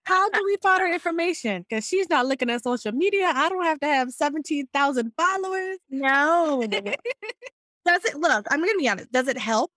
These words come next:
Speaker 2: Yeah. It's not so much that it helps me sell their book. It's more of once the book is sold, it's that many more people that you can talk about your book to.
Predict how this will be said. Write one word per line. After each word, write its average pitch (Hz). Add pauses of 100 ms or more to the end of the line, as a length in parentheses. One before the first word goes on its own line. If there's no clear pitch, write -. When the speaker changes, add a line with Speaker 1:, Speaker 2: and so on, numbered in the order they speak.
(140)
Speaker 2:
Yeah. - (240)
It's 262
not 311
so 381
much 339
that 262
it 214
helps 220
me 202
sell 190
their 175
book. 160 (380)
It's 220
more 233
of 208
once 208
the 214
book 208
is 180
sold, 202
it's 196
that 208
many 208
more 180
people 170 (280)
that 185
you 180
can 170
talk 160
about 160
your 160
book 156 (220)
to. -